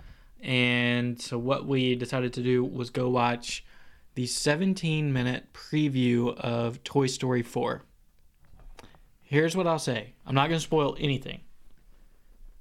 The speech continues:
I am much more excited for the movie now that I've seen that.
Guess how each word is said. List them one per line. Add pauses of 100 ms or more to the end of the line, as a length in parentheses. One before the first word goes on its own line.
I
am
much
more
excited
for
the
movie
now
that
I've
seen
that.